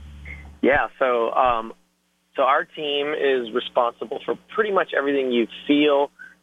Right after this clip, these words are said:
and experience at, at Crosspoint. So, um, we are Sunday programming, video, communications, worship, um,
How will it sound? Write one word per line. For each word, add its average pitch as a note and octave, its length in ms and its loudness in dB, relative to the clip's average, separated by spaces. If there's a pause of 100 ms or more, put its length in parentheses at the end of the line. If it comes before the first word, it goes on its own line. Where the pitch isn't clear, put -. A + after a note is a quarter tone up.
and A#2 80 -2
experience A2 760 0 (280)
at, A2+ 320 0 (140)
at A2+ 240 0
Crosspoint. - 580 -4 (140)
So, A2+ 320 2 (440)
um, A2 420 2 (340)
we C3+ 260 2
are A#2+ 200 2 (140)
Sunday C#3 320 0
programming, B2 880 0 (300)
video, A#2 920 4 (520)
communications, A2+ 1300 0 (240)
worship, A#2+ 640 2 (580)
um, G2 640 0